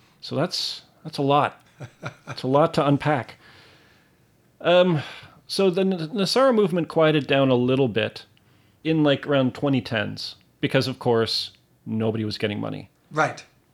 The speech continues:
Speaker 1: However, it was discovered and absorbed into the QAnon movement uh, a, a few months ago on Telegram, an account claiming to be J F K Junior,
Speaker 2: Mm-hmm.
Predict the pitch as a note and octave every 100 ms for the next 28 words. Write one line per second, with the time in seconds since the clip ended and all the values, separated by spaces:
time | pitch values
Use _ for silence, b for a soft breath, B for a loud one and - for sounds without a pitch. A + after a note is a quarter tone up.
0 | _ _ _ - B2 C#3+ G3+ A#2+ A2+ -
1 | C3 A#2+ B2+ - F#3 F3+ F3 C3 B2 -
2 | C#3+ C3 B2 B2 - B2 A2 G#2+ - A3
3 | B3+ C3+ A2 G#2 F2 - - - b b
4 | b b b b _ _ C#3 C#3+ C#3+ D3+
5 | D3+ E3+ A3+ C4+ G#3+ - D3+ G#3 - C#3
6 | C3+ B2 B2 - G3 C#3+ B2 A#2+ A#2+ F3
7 | F#3+ - D#3 F3+ F3+ D3 C3+ B2 A2+ C3+
8 | D#3+ D#3+ - D3+ C3 A2 C#3 A#2 G#2 B2+
9 | _ _ C#3 B2